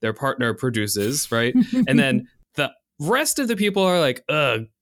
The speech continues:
Speaker 1: I don't like it," or "There's, there's too much." Um, but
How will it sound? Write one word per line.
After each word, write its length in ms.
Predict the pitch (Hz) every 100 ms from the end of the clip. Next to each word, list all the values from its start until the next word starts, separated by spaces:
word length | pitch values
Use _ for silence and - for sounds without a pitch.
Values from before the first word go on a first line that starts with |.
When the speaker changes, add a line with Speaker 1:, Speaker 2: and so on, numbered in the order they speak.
| -
Speaker 1:
I 160 | 131 139
don't 380 | 127 151 156
like 240 | 143 156 156
it," 100 | 127
or 140 | 127
"There's, 360 | 120 123 - - _
there's 300 | 240 254 254
too 180 | 254 285
much." 500 | 302 262 - - - - - - -
Um, 400 | 117 113 107 107 _ _ _ _ _ _ _ - -
but 380 | 151 185 -